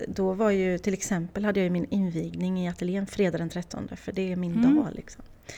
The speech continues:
Speaker 2: Jag
Speaker 1: Och då
Speaker 2: vet.
Speaker 1: kan man ju skylla på den, men du kan ju inte skylla på den mer än att februari klarar sig, så att du har ändå bara några veckor på dig.
Speaker 2: Ja.
Speaker 1: Tänker jag. Eller hur? Vi kan ju inte ge dem
Speaker 2: Mm.
Speaker 1: för lång tid. Man kan ju inte säga så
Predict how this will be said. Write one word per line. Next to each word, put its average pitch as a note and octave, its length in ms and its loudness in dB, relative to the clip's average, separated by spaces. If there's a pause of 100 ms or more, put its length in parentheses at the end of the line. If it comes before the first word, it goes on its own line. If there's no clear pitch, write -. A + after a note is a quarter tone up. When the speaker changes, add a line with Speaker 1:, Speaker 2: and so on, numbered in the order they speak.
(260)
Speaker 2:
Jag A3 100 4
Speaker 1:
Och A3 60 8
då G#3 160 12
Speaker 2:
vet. - 440 4
Speaker 1:
kan B3 240 6
man G3+ 160 6
ju B3 180 6
skylla B3 300 2
på - 120 -2
den, E3+ 320 0 (380)
men G3 140 4
du G3+ 80 8
kan - 60 -4
ju G#3 80 4
inte G3+ 140 0
skylla A3 300 2
på - 120 -6
den F3 280 0
mer F3 220 0
än F3 140 -2
att - 420 -10
februari - 560 -2
klarar G#3 340 0
sig, - 200 -8
så - 120 -4
att F3+ 100 -6
du F#3+ 60 0
har F#3+ 120 2
ändå G3 260 0
bara A#3 220 2
några D#3 200 0
veckor - 260 -8
på A#3 120 0
dig. - 220 -2 (1400)
Speaker 2:
Ja. G3+ 240 -2 (240)
Speaker 1:
Tänker - 260 -4
jag. - 100 -2 (1800)
Eller F#3 160 2
hur? A3 180 0 (260)
Vi G#3 80 0
kan A3 120 6
ju - 20 10
inte G#3+ 140 6
ge A3+ 160 10
dem F#3 100 6
Speaker 2:
Mm. A3 120 -2
Speaker 1:
för G#3+ 280 8
lång E3 200 0
tid. - 120 -4
Man F#3 60 6
kan - 20 4
ju G3+ 40 4
inte G3+ 180 0
säga - 20 0
så F#3+ 60 0